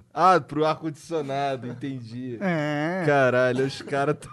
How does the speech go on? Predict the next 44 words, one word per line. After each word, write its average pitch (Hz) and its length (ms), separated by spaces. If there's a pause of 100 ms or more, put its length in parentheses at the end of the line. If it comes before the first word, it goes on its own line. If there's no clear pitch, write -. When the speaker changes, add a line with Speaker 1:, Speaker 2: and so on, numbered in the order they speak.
Speaker 2:
Os 311 120
caras 254 200
ficam 247 140
brincando 254 580
entre 269 240
si. 226 280
Bom 277 180
que - 80
eles 330 100
dão 320 100
dinheiro 311 200
pra 302 140
gente. 190 320 (100)
João 311 300 (160)
Pedro 330 720
Sino, 262 600
alguma 226 260
coisa, 233 260
Garcia. 262 600 (480)
"Grandes 285 380
homens, 247 540
acompanho 220 440
desde 240 380
o 269 100
dezoito. 220 840 (220)
É, 180 220
mesmo 269 340
não 285 160
concordando 262 480
com 233 80
muitos 254 360
ideais 226 560
de 202 60
vocês, 214 440
admiro 226 260
a 262 40
capacidade 226 600
de 240 140
estarem 226 320
abertos 196 320
para 220 160
conversar 220 480
sobre 262 220
tudo. 196 360